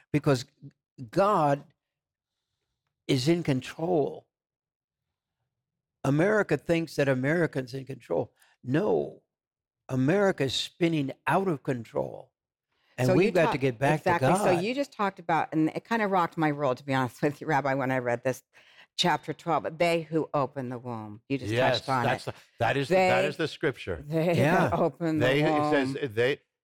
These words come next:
Speaker 3: it says, it's, that's, that's actually the word that's used in that, in that scripture that was appointed just before we started killing our children. It
Speaker 2: Right.
Speaker 3: says, "It's the law of those who open the womb." The actual Hebrew means they open the womb. We stop them from opening the womb.
Speaker 2: Yes.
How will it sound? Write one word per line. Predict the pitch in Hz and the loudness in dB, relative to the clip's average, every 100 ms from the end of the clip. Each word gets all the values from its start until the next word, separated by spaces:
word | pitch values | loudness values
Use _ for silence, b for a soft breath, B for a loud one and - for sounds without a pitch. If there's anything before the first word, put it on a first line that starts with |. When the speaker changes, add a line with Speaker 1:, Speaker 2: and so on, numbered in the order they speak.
| - | -4
Speaker 3:
it | 120 | -2
says, | 147 127 101 - | 2 0 -2 -8
it's, | 131 | -4
that's, | 143 165 - | -2 -2 0
that's | 139 220 - | -2 0 0
actually | 175 - 160 | -2 -2 -4
the | 147 | -2
word | 147 160 143 | -2 -2 0
that's | 131 139 | -2 -2
used | 151 151 | -4 -2
in | 131 | -2
that, | 120 117 - | 0 -2 -4
in | 131 | -2
that | 120 113 - | -2 -2 -6
scripture | - 165 - | -6 -4 0
that | 131 | 0
was | 110 | 0
appointed | 101 - 160 175 131 104 | -4 -4 -4 -2 -4 -4
just | 139 | -4
before | - 131 139 | -4 -4 -4
we | 120 | -4
started | 110 - 113 107 | -6 -4 -4 -2
killing | 117 107 | -6 -4
our | 98 | -6
children. | 135 120 - | -6 -6 -8
It | |
Speaker 2:
Right. | 160 147 143 135 | -10 -2 -2 0
Speaker 3:
says, | 147 131 - - | 0 0 -6 -8
"It's | 135 - | -6 -2
the | 143 | 0
law | 139 147 160 160 | 2 2 4 2
of | 143 117 95 | 0 -4 0
those | 131 139 135 | 0 2 -2
who | - 131 | -4 -2
open | 123 127 | -2 -2
the | 113 | -4
womb." | 139 147 101 | -2 -2 -2
The | 107 | 0
actual | 127 - 117 | -2 -6 -8
Hebrew | 107 120 123 | -8 -6 -6
means | 110 113 110 - _ - | -4 -6 -8 -16 _ -2
they | 110 | 2
open | 113 175 - | 2 2 -2
the | 113 | -2
womb. | 95 80 _ _ | -4 -6 _ _
We | 120 | -6
stop | 123 - 147 165 | -4 -2 -2 -2
them | - 104 | -2 -2
from | 95 92 | -2 -4
opening | 92 - 87 | -4 -6 -10
the | 85 | -10
womb. | 80 82 71 | -10 -10 -12
Speaker 2:
Yes. | - | -16